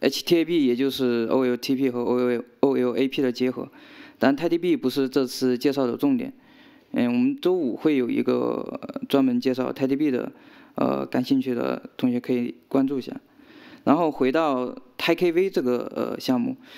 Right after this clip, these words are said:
，T K V是一个分布式的K V存储数据库，它对上层提供满足A C I D的分布式事务接口。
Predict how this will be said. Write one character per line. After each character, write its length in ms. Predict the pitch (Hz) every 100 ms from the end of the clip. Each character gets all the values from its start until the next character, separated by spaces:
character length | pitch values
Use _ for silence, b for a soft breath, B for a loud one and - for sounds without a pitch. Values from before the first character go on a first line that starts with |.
| B -
，T 140 | 175
K 100 | 190
V 140 | 202
是 180 | 208 180
一 100 | 135
个 380 | 127 123 117 117
分 220 | - 170
布 80 | 185
式 180 | - 165
的 480 | 127 92 - - - - - -
K 160 | 165
V 160 | 160 170
存 220 | - 135
储 280 | 147 - - _ _ _
数 160 | - 139
据 80 |
库， 320 | 139 175 131 B B B B B
它 120 | -
对 200 | 180 180
上 180 | 165 170
层 240 | 143 131 131
提 180 | -
供 200 | 131 156
满 280 | 135 120 123
足 200 | 123 127
A 100 | 139
C 160 | 147 160
I 100 | 156
D 200 | 165 151
的 180 | 110 110
分 180 | 151
布 60 | 156
式 100 | 156
事 140 | 147
务 100 | 156
接 200 | 127 165
口。 200 | 180 -